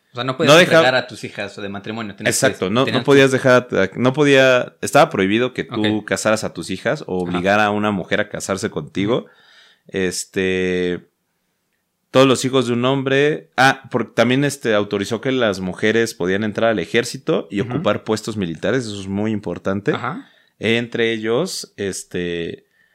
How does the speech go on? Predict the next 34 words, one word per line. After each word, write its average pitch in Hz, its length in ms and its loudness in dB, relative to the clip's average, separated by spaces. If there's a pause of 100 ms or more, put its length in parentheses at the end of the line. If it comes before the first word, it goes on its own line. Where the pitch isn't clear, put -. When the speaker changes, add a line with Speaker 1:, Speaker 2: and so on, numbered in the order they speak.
(280)
Speaker 2:
eh, 101 140 -4
la 95 140 2
defensa 104 360 -2
en 104 120 -4
el, 87 240 -10
o 101 80 -6
sea, 98 200 -2
que 98 220 -2
se - 100 -10
podían 98 280 -2
defender 92 280 -4
en 95 80 -6
el 85 120 -8
campo 98 220 -6
de 90 60 -2
batalla. 85 380 -4
O 85 60 -14
sea, 90 120 -6
las 87 140 -4
mujeres 110 300 -2
podían 95 240 0
ser 110 160 -6
militares, 107 540 -4
eh, 98 120 -4
podían 95 260 -4
ser 107 200 -8
generales 104 500 -6
y - 40 -20
tenían 92 280 -6
el 95 60 -6
Speaker 1:
Ajá. 90 80 -6
Speaker 2:
derecho 95 260 -6
a - 20 -4
defenderse 98 720 -6